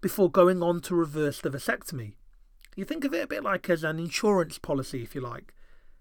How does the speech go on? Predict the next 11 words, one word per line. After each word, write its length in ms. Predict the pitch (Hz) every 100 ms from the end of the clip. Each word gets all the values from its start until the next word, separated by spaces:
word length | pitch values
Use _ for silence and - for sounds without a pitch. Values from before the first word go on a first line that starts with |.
| - - - - -
If 200 | 196 -
there 240 | 254 247
are 160 | 226 220
motile 580 | 175 196 - 214 233
or 140 | 175 -
active 460 | - - - 151 -
sperm 460 | - - 135 160
that 200 | 151 -
can 360 | - - 208 214
be 100 | 220
frozen, 640 | - 277 302 131 117 139